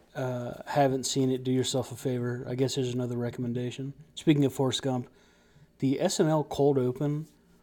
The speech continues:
where Jeff Sessions is the Forrest Gump character is one of the funniest things they've ever done. So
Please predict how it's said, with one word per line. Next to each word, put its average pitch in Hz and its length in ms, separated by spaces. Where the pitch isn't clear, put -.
where 123 500
Jeff 135 300
Sessions 143 800
is - 320
the - 140
Forrest 123 400
Gump 123 220
character 147 520
is 123 140
one 135 160
of 135 60
the 135 80
funniest 123 420
things 120 260
they've 113 160
ever 113 180
done. 110 320
So 113 300